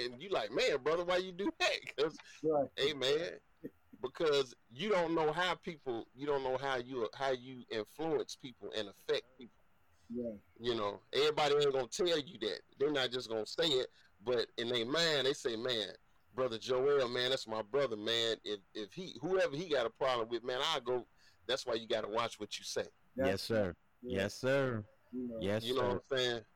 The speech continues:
Speaker 1: Because, and, and like you saying, man, you start talking foolish thoughts, saying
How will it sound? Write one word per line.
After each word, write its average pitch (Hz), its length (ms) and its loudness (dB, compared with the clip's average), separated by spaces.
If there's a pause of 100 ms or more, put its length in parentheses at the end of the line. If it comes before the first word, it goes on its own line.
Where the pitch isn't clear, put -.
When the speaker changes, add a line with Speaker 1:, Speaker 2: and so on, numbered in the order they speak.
(200)
Speaker 1:
Because, 113 580 0
and, 113 120 -2
and 110 160 -2
like 123 180 0
you 113 60 -16
saying, 131 340 2
man, 120 200 2
you 139 120 -12
start 120 320 0
talking 104 440 -2 (120)
foolish 147 400 -2
thoughts, 151 380 2
saying 151 260 2